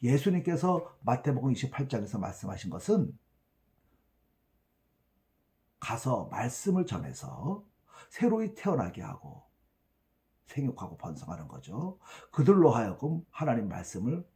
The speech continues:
대로 삶으로써 하나님 말씀대로 세상을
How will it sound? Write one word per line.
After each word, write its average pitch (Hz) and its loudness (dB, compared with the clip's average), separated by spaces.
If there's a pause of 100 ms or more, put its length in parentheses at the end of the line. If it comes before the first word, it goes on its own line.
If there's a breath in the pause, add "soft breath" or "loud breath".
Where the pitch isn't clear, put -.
(360)
대로 110 -2
삶으로써 143 -6
하나님 123 0
말씀대로 101 -2
세상을 147 0